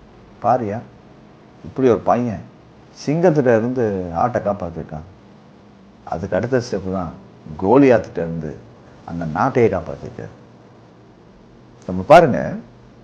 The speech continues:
ஒரு பெரிய காரியத்தை செய்வதற்கு முன்பாக அதற்கு சின்ன சின்ன காரியங்கள் வழியாக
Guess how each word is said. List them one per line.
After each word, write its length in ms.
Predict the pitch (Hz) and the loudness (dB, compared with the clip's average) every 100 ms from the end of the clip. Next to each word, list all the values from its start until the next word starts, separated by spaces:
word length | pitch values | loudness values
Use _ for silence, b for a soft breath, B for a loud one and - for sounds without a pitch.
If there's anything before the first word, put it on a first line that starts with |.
| - - - - - - | -20 -20 -20 -20 -20 -16
ஒரு 240 | - 82 92 - | -8 -6 -6 0
பெரிய 720 | 147 170 226 226 190 131 - | 4 4 6 8 8 6 2
காரியத்தை 520 | - 110 131 117 98 | 4 6 6 2 0
செய்வதற்கு 680 | 90 92 104 110 92 85 85 | -4 -4 -2 -2 -2 -6 -8
முன்பாக 380 | 78 82 92 92 - - - - - - - - - - b b b b - - | -10 -4 -4 -4 -8 -20 -20 -20 -20 -20 -20 -20 -20 -20 b b b b -14 -6
அதற்கு 680 | - 107 98 - 95 156 - | 0 2 0 0 -2 -2 -6
சின்ன 480 | - - 170 185 208 | -16 -2 0 2 0
சின்ன 340 | 196 170 147 120 | 0 0 0 -2
காரியங்கள் 500 | 107 104 117 113 90 | 2 2 4 0 -2
வழியாக 440 | 85 85 80 104 | -4 -6 -6 -10